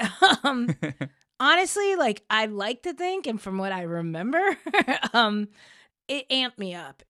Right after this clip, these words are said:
Speaker 1: If it's in training, I'm, I got the next one, you know, and it, it gave me more incentive to work harder, to get better and everything like that.
Speaker 2: Mm.
Speaker 1: And so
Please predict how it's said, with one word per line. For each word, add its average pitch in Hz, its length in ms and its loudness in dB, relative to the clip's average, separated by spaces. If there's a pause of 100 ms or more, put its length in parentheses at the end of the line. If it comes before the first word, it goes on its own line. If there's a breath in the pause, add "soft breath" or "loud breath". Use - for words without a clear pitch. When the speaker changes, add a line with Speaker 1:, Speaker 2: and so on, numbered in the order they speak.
(100)
Speaker 1:
If 262 140 0
it's 254 160 -4
in 233 120 -2
training, 269 560 0 (160)
I'm, 220 260 -2
I 208 100 0
got 202 200 -2
the 180 100 -6
next 160 240 -10
one, - 240 -18 (280)
you 214 160 -2
know, 196 320 2
and 190 460 -2 (100)
it, 196 220 -6
it 196 340 -8
gave 220 220 -2
me 208 120 0
more 226 440 0
incentive 208 600 -4
to 196 120 -8
work 196 320 -6
harder, 196 400 -4
to 180 80 -6
get 185 320 -8
better 175 380 -6
and 170 180 -10
everything 160 240 -10
like 160 160 -12
that. 131 260 -12
Speaker 2:
Mm. 147 60 -12
Speaker 1:
And 175 160 -8
so 185 240 -4